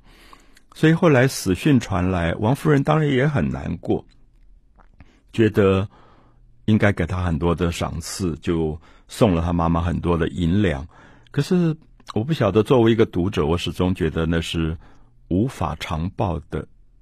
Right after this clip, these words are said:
一个罪，那也大概注定了这个贾府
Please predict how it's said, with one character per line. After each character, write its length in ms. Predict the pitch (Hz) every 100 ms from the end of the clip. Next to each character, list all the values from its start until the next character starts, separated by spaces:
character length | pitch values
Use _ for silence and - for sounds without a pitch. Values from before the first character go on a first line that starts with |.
| _ _
一 100 | 202
个 140 | 85
罪， 340 | - 135 98 - - - - - _ _ _
那 200 | 104 87
也 160 | 82
大 180 | 76 139
概 140 | 131 110
注 260 | - 120
定 320 | 90 110 90
了 240 | 78 73 87 _
这 100 | -
个 120 | 95
贾 280 | 87 85 85
府 340 | 98 - 78